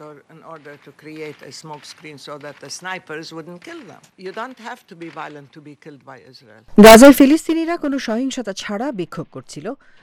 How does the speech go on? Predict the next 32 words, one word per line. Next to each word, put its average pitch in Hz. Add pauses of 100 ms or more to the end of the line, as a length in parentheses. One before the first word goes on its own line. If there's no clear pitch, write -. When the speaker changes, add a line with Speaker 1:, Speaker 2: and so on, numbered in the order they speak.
(160)
Speaker 2:
আপনারা 180 (100)
যদি 180 (120)
ধোঁয়া 190 (120)
এবং 247 (220)
আগুন 233 (100)
দেখে 202 (100)
থাকেন, 208 (260)
তবে 202 (100)
তা 160 (100)
হচ্ছে 160 (120)
তাদের 151 (100)
নিজেদের 175 (100)
মাটিতে। 135 (680)
এই 196
ধোঁয়াশা 226
তারা 302 (120)
তৈরি 247
করেছে 294 (240)
ইসরায়েলি 180
বন্দুকধারীদের 190
কাছ 170 (140)
থেকে 226 (160)
নিজেদের 160
রক্ষা 143
করতে। 117 (520)
ইসরায়েলিদের 208
কাছ 214 (140)
থেকে 226 (160)
বাঁচতে 175 (200)
সহিংসতার 185 (100)
প্রয়োজন 151 (120)
পড়ে 135